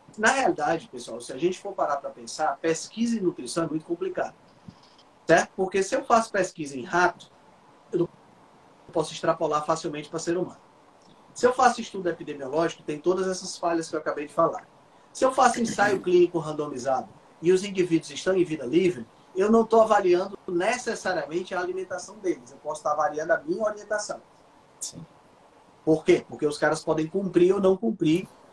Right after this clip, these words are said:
Speaker 1: a, a, a, a, a orientação que eu dei. Se eu faço um estu-, um ensaio clínico randomizado e boto essas pessoas dentro de uma ala metabólica num hospital pra, pra, pra analisar por completo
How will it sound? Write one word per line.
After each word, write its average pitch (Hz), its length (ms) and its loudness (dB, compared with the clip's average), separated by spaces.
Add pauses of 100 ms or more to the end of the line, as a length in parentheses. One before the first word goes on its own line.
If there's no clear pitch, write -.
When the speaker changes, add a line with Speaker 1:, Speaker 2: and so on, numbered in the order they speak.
(480)
Speaker 1:
a, 143 120 4
a, 143 420 2
a, 123 100 -8
a, 120 640 -8
a 131 60 0
orientação 147 500 0
que 180 80 -2
eu 185 80 2
dei. 127 220 -4 (200)
Se - 140 -2
eu 359 100 6
faço 214 320 2
um 202 40 0
estu-, 202 260 -4
um 190 60 4
ensaio 208 300 2
clínico 196 280 -4
randomizado 170 580 2
e 135 60 -10
boto 170 240 2
essas - 180 -10
pessoas 147 400 -4
dentro 180 240 0
de 180 60 -4
uma 151 180 4
ala 156 180 4
metabólica 135 600 -4
num 127 260 -18
hospital 143 640 0 (800)
pra, 139 260 0
pra, 135 360 -2 (100)
pra 127 640 -6
analisar 143 840 0
por 180 240 -4
completo 151 640 -4